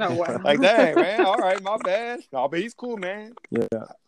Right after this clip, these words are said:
Speaker 3: Yeah,
Speaker 2: he
Speaker 3: Derek, Derek, Derek's, Derek's a good guy. Re-, really is a good guy, man.
Speaker 2: So from what Bob sees, Wrecking Crew,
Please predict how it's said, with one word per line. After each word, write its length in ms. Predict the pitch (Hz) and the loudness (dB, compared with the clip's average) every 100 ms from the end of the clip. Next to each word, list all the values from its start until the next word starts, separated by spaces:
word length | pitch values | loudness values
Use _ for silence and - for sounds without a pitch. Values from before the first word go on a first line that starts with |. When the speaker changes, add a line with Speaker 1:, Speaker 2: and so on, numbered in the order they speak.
| - | -10
Speaker 3:
Yeah, 220 | 123 117 | -2 2
Speaker 2:
he 60 | |
Speaker 3:
Derek, 200 | 147 147 | 4 2
Derek, 200 | 143 151 | 2 0
Derek's, 260 | 139 143 135 | 0 -2 -4
Derek's 380 | 135 131 135 123 | -10 -4 -4 -4
a 40 | |
good 160 | 127 120 | -10 -6
guy. 280 | 117 110 104 | -4 -6 -8
Re-, 260 | 101 110 127 | -14 -8 -8
really 320 | 120 123 117 | -4 -4 -2
is 100 | 110 101 | -8 -6
a 20 | |
good 220 | 120 117 | -6 -6
guy, 280 | 110 110 - 117 _ - | -8 -12 -12 -18 _ -14
man. 320 | 64 - - | -14 -14 -20
Speaker 2:
So 180 | - 120 | -6 -4
from 200 | 113 120 113 | -4 -8 2
what 240 | 175 185 | 2 4
Bob 260 | 180 170 160 | 4 4 2
sees, 440 | 165 156 131 123 - | -2 -2 -2 -6 -8
Wrecking 400 | 120 160 170 170 | 0 0 0 -10
Crew, 600 | - 165 160 156 151 135 | -8 -6 -4 -4 -6 -10